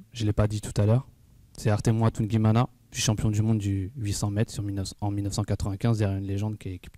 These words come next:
Keter. Je sais pas si ça parle à certains d'entre vous. Il lui dit, euh, « Écoute, euh, tu es pas assez costaud, hein. Demain, tu seras pas le lion, tu seras le guépard blanc. » Alors le lendemain,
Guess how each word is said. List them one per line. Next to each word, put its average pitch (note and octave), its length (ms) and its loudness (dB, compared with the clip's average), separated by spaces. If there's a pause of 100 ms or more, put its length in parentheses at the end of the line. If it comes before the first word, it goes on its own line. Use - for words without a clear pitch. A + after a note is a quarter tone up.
Keter. G#2 280 0 (720)
Je - 60 -20
sais - 40 -20
pas F#2+ 100 -8
si - 100 -10
ça - 140 -8
parle F2+ 200 -6
à F2 60 -8
certains - 260 -14
d'entre F2 280 -10
vous. F#2 120 -8 (1200)
Il A2 100 2
lui G#2 140 0
dit, A2 200 4
euh, « G2+ 180 2 (640)
Écoute, - 340 -4
euh, G2 220 -2 (800)
tu - 100 0
es A2 40 4
pas D3+ 160 2
assez C3 200 2
costaud, A2+ 420 4
hein. A2 180 0
Demain, A#2 340 2
tu - 100 -4
seras G#2+ 240 2
pas C#3 160 2
le A#2+ 140 6
lion, A#2+ 260 4 (380)
tu - 80 -8
seras G#2 300 0
le G2 100 -2
guépard F#2+ 360 -6
blanc. » - 160 -10 (2500)
Alors A2+ 280 4
le A#2+ 200 8
lendemain, A#2+ 440 6